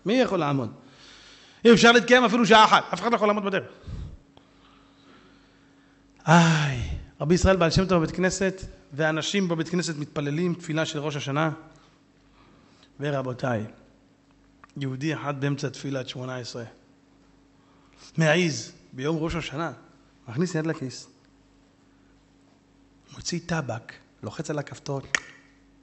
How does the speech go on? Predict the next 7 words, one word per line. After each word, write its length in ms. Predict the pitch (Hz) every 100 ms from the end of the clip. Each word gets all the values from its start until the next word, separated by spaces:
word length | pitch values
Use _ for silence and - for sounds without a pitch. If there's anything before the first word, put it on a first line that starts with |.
| _ _ _ _ -
הקופסה 320 | - - 127
נפתחת, 480 | 135 - 147 - 127 - _ _ _ - - - - -
והוא 360 | 143 214 214
באמצע 300 | 165 190 220
תפילת 240 | 247 247 247
שמונה 200 | 247 262
עשרה. 200 | 180